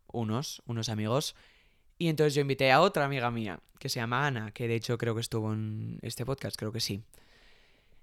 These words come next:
Em, estuve un poco nervioso, pero nos lo pasamos súper bien. Ay, es que son tan buenas personas que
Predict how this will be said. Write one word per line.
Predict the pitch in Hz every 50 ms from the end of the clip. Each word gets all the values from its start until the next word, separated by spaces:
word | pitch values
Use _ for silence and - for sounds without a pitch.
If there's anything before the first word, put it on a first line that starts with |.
| - _ _ - -
Em, | 160 151 147 143 143 143 147 147 147 147 147 147 147 147 147 143 147 143 - - - - _ -
estuve | 147 - - 165 160 156 156 151
un | 147 139
poco | 131 147 131 147
nervioso, | 143 143 135 131 135 139 135 - 151 139
pero | - 139 131 127 127 127 123 120 120 - - _
nos | - 127 131 127 117
lo | 135 117
pasamos | 120 120 - 120 120 120 -
súper | - - 127 123 120 113 110
bien. | 113 123 127 123 123 120 117 117 120 120 113 - - _ _ _ - -
Ay, | - 123 117 113 113 110 110 104 - - _ - - - -
es | - - 139
que | - 151
son | 151 160 156 156 151 143 107 - _
tan | - 139 135 135
buenas | 139 139 139 147 135
personas | - 131 123 127 120 120 127 -
que | - 117 110 110 101 101 107